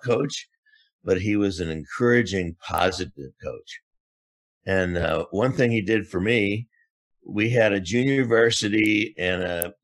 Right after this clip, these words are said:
and a varsity swim team. I was on the varsity swim team. Saturday mornings, our junior varsity team would swim the other teams in Akron,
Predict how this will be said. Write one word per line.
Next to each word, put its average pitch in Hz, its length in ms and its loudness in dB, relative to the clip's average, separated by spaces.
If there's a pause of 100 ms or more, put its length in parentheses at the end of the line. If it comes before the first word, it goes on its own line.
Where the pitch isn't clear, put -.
(240)
and 90 140 -8
a 87 100 -8 (300)
varsity 95 640 0
swim 107 320 -4
team. 71 300 -10
I 85 100 0
was 101 180 -2
on 92 140 0
the 87 60 -6
varsity 92 420 -2
swim 85 280 -8
team. 87 360 -8 (800)
Saturday 120 600 2
mornings, 110 640 2
our 92 140 2
junior 117 440 -2
varsity 101 500 -2
team 98 300 -2
would 90 160 -4
swim 101 440 -2
the 95 140 -2
other 95 380 -2 (560)
teams 107 420 -2
in 85 140 -2
Akron, 98 680 -2